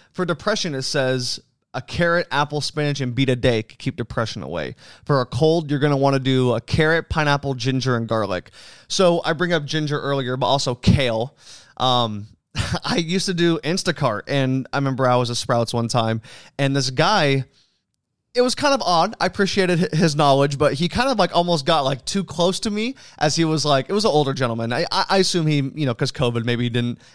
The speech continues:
get out very much and stuff, but he was very passionately telling me that kale, uh, scallions, um, different stuff is really good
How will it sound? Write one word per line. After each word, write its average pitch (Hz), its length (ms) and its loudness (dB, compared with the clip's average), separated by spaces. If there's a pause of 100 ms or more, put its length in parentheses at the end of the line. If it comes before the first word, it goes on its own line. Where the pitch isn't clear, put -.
get 139 120 -2
out 123 160 2
very 117 180 2
much 113 200 -2
and - 60 -8
stuff, 123 160 -2
but 131 100 -2
he 151 100 2
was 151 240 0 (400)
very 269 320 0
passionately 208 640 0
telling 208 400 -2
me 127 180 -2
that 123 380 2 (280)
kale, 156 760 4 (140)
uh, 123 180 0
scallions, 147 840 2 (300)
um, 120 280 2
different 143 300 -2
stuff 135 500 2
is 123 220 0
really 160 320 4
good 139 380 4